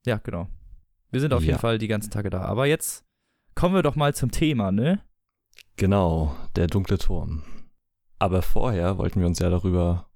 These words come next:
Speaker 2: unterhalten, wie wir denn überhaupt auf den dunklen Turm gekommen sind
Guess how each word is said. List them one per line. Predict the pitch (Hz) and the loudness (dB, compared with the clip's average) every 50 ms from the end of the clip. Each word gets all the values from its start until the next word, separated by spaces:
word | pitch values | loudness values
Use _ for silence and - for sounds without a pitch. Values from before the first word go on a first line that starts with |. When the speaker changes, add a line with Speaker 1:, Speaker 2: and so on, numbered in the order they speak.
| _ - | _ -4
Speaker 2:
unterhalten, | 113 113 120 98 82 87 87 98 - - 92 82 | -2 0 0 0 2 2 0 0 0 -2 -2 0
wie | 85 95 92 | 0 0 0
wir | 98 95 | 0 0
denn | 82 90 87 78 | 0 0 0 0
überhaupt | 92 90 90 85 82 87 90 85 - - - - - - - _ _ | 0 0 0 2 2 0 0 0 0 0 0 0 -4 -8 -18 _ _
auf | _ - 101 104 - | _ -2 0 0 2
den | - 104 90 | 0 0 0
dunklen | 95 92 - - 87 | 0 -2 -2 -4 -6
Turm | - - 104 98 | -4 -2 0 0
gekommen | 92 85 - 101 95 95 | 0 0 0 0 0 0
sind | 87 87 85 90 90 - | 0 0 -2 -2 -4 -6